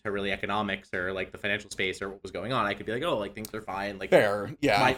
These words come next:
Speaker 1: like, my savings are not changing right now,
Speaker 2: Yeah.
Speaker 1: right? Like, I'm not currently unstable. Things are, you know, not, I can afford my stuff. Yeah, my dinners have gone up a bit, right? Um, and I have noticed that because I pay attention to things like that. But in terms of my living, like, I'm not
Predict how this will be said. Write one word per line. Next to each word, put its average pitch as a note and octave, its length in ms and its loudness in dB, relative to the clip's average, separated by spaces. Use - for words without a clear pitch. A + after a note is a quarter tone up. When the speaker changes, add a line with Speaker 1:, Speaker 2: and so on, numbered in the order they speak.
Speaker 1:
like, B2+ 180 0
my C3 120 4
savings C3 460 2
are G#2 80 -2
not G2 160 -2
changing F#2+ 420 -6
right F#2+ 200 -4
now, F#2 320 -2
Speaker 2:
Yeah. A2 100 4
Speaker 1:
right? G#2 400 0
Like, G2 220 -2
I'm G#2 100 -4
not C#3 300 0
currently A#2 360 0
unstable. G2 600 -4
Things A2 380 -6
are, G2 260 -2
you G2 120 -8
know, F#2 200 -4
not, A2+ 180 -2
I A2+ 80 0
can A#2+ 140 -4
afford A2+ 420 -2
my F#2 100 -4
stuff. G2+ 320 -4
Yeah, C3 180 4
my A#2 180 2
dinners C3+ 460 -2
have C#3+ 140 -6
gone C#3+ 180 -4
up D#3 120 -2
a D#3+ 80 -4
bit, F#3 340 -2
right? A#2+ 460 0
Um, G2+ 220 -4
and F#2 80 -6
I F#2+ 40 -4
have G#2+ 220 -2
noticed G2 300 -4
that A#2+ 280 0
because F2 240 -6
I E2 100 -4
pay F2+ 180 2
attention G2+ 300 -6
to A2+ 80 -6
things B2 260 -10
like C3+ 160 -8
that. D3 200 0
But - 100 -6
in F#2+ 100 -6
terms A2+ 300 -6
of - 100 -20
my G2 100 0
living, F#2+ 320 -2
like, F2 160 -10
I'm F#2 80 -20
not F2+ 300 -2